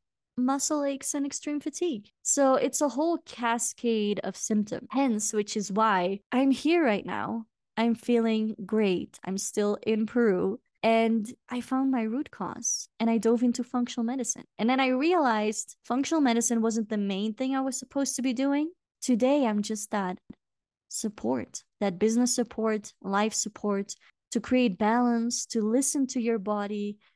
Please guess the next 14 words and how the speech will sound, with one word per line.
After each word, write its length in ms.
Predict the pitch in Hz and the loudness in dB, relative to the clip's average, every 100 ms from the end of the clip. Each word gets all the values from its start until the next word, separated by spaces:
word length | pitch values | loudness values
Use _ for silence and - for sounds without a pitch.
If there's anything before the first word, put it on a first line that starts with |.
| _ _ - | _ _ 0
to 140 | 247 | 4
know 640 | 240 240 277 262 214 208 214 _ _ - | 6 6 6 6 4 2 -2 _ _ -6
if 140 | 247 - | -4 0
I 160 | 302 | 2
hadn't 420 | 359 349 370 349 254 | 4 4 2 2 2
believed 720 | 240 226 233 277 285 - - | 2 2 2 2 0 -8 -8
my 300 | 233 226 226 - | -2 0 -2 -2
own 500 | 226 226 233 233 233 | 0 2 2 0 -2
stubbornness 920 | - - 220 196 240 277 302 359 349 - | -6 -4 -2 0 0 2 2 2 0 -4
at 120 | 226 | -4
the 120 | 233 220 | -2 0
age 220 | 233 220 | 0 -2
of 100 | 208 | -4
fifteen, 680 | 226 208 - 214 247 330 | -4 -4 -4 -2 -2 -4